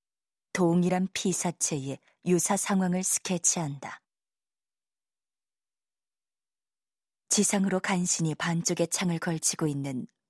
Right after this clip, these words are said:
반지하의 실내. 지면 높이에서 천천히 카메라가 하강하면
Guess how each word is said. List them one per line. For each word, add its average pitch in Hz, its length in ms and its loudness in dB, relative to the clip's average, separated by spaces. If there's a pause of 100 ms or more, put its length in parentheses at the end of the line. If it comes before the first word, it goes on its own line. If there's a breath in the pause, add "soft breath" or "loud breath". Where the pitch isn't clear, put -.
(100)
반지하의 143 580 -2
실내. 127 440 -4 (1700)
지면 175 280 4
높이에서 160 580 -2
천천히 160 800 -2 (260 loud breath)
카메라가 151 540 -2
하강하면 143 760 -6